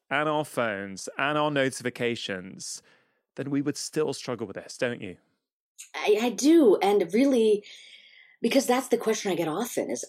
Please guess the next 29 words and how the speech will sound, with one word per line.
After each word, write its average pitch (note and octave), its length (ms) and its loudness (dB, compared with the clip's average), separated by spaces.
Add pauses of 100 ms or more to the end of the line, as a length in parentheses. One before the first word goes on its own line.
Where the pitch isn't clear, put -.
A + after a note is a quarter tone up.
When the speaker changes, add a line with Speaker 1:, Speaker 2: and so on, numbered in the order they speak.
Speaker 2:
aren't A3 180 -6
our F#3+ 180 0
attention E3+ 440 -6
spans C#3+ 380 -4
shrinking? F#3 540 -6
Our G3+ 100 -6
attention D4 300 -2
spans A3+ 300 -4
actually G3+ 300 -8
are E3 160 -4
not D#3+ 280 -4
shrinking D3 680 -4
at C#3+ 120 -4
all. F#3 360 -2 (400)
I - 20 -4
mean, E3+ 100 0
evolution F3+ 380 2
doesn't D#3 220 -2
work D#3 160 -4
at D#3 80 -8
that C3+ 160 -4
time F#3+ 300 -6
scale. - 420 -8 (460)
But E3 100 -4
when A3 160 2
we A#3+ 100 2
even C#4+ 300 2
look G3+ 320 0
back D#3 400 -8